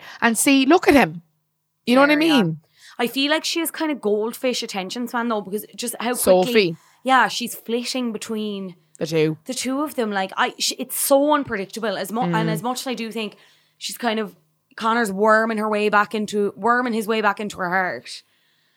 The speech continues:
Speaker 2: I don't know. She's, she's seems a bit volatile as well.
Speaker 1: Yeah. We shall see. We shall see. Mike and, Mike and Leanne get back from the date and they're having a quick debrief. Uh,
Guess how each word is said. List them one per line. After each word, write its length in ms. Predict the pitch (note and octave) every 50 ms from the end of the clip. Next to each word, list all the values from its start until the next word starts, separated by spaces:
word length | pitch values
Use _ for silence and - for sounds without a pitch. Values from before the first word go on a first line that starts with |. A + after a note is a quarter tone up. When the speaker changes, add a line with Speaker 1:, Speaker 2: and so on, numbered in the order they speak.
| _ _ _ _ _ _ _
Speaker 2:
I 140 | - B3 A#3
don't 340 | A#3 A#3 A#3+ B3+ C#4+ C#4+ -
know. 400 | A#3+ A3+ A3+ A#3 A3+ G3+ F3 - -
She's, 380 | - - - A3+ A3 G3 - - _
she's 420 | - - - A3 C4+ D4 F4 - - -
seems 300 | A#3 - C#4 C4+ A#3+ A#3
a 20 |
bit 100 | A3+ A3 E3+
volatile 760 | D3+ G3+ G3+ G#3 A#3+ A#3+ A3 G#3 - G#3 G#3+ G#3+ G#3+ G3+ G3+
as 100 | G3 F3
well. 300 | F3 F3+ G3+ F#3+ F3 - - - _
Speaker 1:
Yeah. 340 | - F#3 F#3 E3 D3+ D#3 E3 - _ _ _ _ _ _ _ _ _ _ - - - - - - -
We 140 | C#4+ E4+
shall 240 | E4 - D4+ C4+ B3+
see. 360 | - - - B3 A3 G#3 F3 E3+ F#3+ - _
We 160 | - G#3 G#3+
shall 180 | - A3+ G3 G3
see. 140 | - G#3+ G3
Mike 260 | G3+ A3 A#3 A#3 -
and, 300 | B3 A3+ A3+ A3 A3 - -
Mike 300 | A3 A3 A#3 A#3 - A#3+
and 160 | A3+ G#3+ G#3
Leanne 240 | G#3 G#3 G3 F#3+ G3
get 140 | F#3 F3+
back 160 | - F#3 - -
from 100 | F3+ F#3
the 60 | F#3
date 160 | F#3 F#3+ F#3
and 80 | F3+ F3+
they're 80 | E3+
having 240 | E3+ F3+ F3 F3 F3+
a 80 | F3 D#3
quick 300 | - - G#3+ G3+ - _ -
debrief. 760 | F3 G3 F#3+ F#3 E3+ F#3 F#3 F#3 F3+ F3+ E3+ - - - - - - - - - - - - -
Uh, 440 | G3 G3 F#3+ F#3+ F#3+ F#3+ F#3 F3+